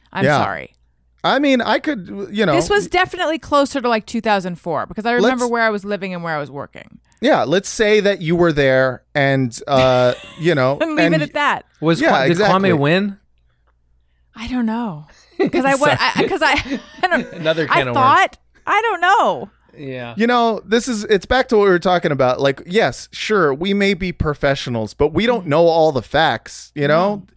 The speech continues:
Speaker 2: That's for the fans to give a
Speaker 3: Especially
Speaker 2: shit
Speaker 3: not
Speaker 2: about.
Speaker 3: random things that we just bring up in the middle of the show.
Speaker 2: Yeah,
Speaker 3: Um,
Speaker 2: we lived it. Doesn't mean we're gonna remember everything.
Speaker 1: Yeah.
Speaker 3: That's right.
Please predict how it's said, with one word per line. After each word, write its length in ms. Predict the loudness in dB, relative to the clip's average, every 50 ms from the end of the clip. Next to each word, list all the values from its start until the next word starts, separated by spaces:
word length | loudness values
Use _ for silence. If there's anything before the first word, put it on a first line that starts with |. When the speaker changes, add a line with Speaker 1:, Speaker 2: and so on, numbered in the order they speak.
| _ _ _
Speaker 2:
That's 200 | -4 -4 -4 -2
for 120 | 0 0 0
the 120 | 2 0
fans 480 | -2 0 0 0 2 2 0 0 -2 -4
to 100 | -6 -8
give 200 | -10 _ -6 -2
a 40 | 0
Speaker 3:
Especially 200 | 2 2 2 2
Speaker 2:
shit 80 | 2 2
Speaker 3:
not 140 | 2 0 0
Speaker 2:
about. 80 | 0 0
Speaker 3:
random 340 | 2 2 2 2 0 -2 -2
things 340 | -2 -2 -2 0 0 -2 -2
that 120 | -2 -2
we 120 | -2 -4
just 200 | -4 -6 -6 -6
bring 240 | -4 -4 -4 -2 -2
up 200 | -2 -2 -2 -4
in 80 | -8 -10
the 80 | -10
middle 220 | -10 -10 -8 -8 -8
of 80 | -10 -10
the 80 | -16
show. 340 | -16 -14 -12 -10 -10 -12 -12 _ _ _ -20 -20 -20 _ _ -2
Speaker 2:
Yeah, 200 | 0 2 2 0
Speaker 3:
Um, 100 | 0 0
Speaker 2:
we 140 | 0 0
lived 380 | 2 2 2 2 0 0 -2 -2
it. 220 | -2 -2 -2 -4 -6
Doesn't 200 | -4 -2 0 0
mean 140 | 0 2 0
we're 100 | 0 0
gonna 140 | 0 0 0
remember 500 | 0 0 0 0 0 0 0 0 0 0 -2
everything. 420 | -2 -2 -2 -2 0 0 0 0
Speaker 1:
Yeah. 440 | 0 0 0 -2 -4 -6 -8 -12 -14
Speaker 3:
That's 180 | -16 -16 -14 -12
right. 240 | -10 -10 -10 -10